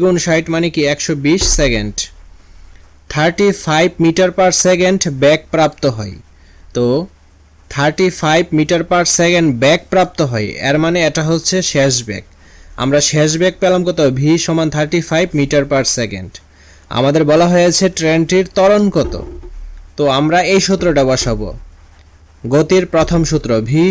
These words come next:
সমান ইউ প্লাস এটি। Then আমাদের কাছে কি রয়েছে? এই যে দেখো, বি এর মান রয়েছে, আমরা বি এর মান বসালাম। তারপর ইউর মান হচ্ছে শূন্য, এ এর মান আমাদের বের করতে হবে, টি এর মান হচ্ছে একশো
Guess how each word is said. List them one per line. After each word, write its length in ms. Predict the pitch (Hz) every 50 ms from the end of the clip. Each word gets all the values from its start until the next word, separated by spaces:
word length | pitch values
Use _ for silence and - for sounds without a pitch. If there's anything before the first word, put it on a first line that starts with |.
| 180 -
সমান 260 | 190 175 170 175 175 160 117 147
ইউ 100 | 156 165 165 -
প্লাস 240 | 170 180 190 208 - - - - 151
এটি। 220 | 139 139 - 110 101 - - - - - - - - - - - - - - - -
Then 140 | 143 170 190 180 165
আমাদের 220 | 175 180 190 185 185
কাছে 160 | 185 180 - 180 -
কি 100 | - 190 196 190
রয়েছে? 320 | 190 175 156 143 139 - 139 131
এই 40 | 131 127
যে 60 | 127 117
দেখো, 160 | 123 117 120 120 113 120
বি 80 | 135 156 180
এর 80 | 185 185 180
মান 120 | 175 170 165 170
রয়েছে, 240 | 170 175 180 170 - 185
আমরা 120 | 170 151 139 139
বি 60 | 139 147
এর 60 | 147 147
মান 100 | 143 135 127
বসালাম। 400 | 131 123 - 127 117 110 110 107 117 - - - _ _ - - - - -
তারপর 280 | 127 131 139 139 170 151 123 135
ইউর 160 | 147 160 165 170
মান 120 | 175 175 175 165
হচ্ছে 240 | 175 180 170 - 185 170 - -
শূন্য, 260 | 165 156 143 127 117 104 - - - - - - - - - - - - - 175
এ 20 | 185 190
এর 80 | 190 190 185 180
মান 140 | 185 208 233 240 - 147
আমাদের 240 | 143 139 139 143 135 127
বের 120 | 131 135 131 -
করতে 200 | 135 127 117 135 127 120
হবে, 180 | 123 113 117 110 -
টি 60 | 156 156 165
এর 60 | 170 170
মান 100 | 175 175 170 165
হচ্ছে 240 | 165 143 - 190 202 190 143 139
একশো 220 | - - -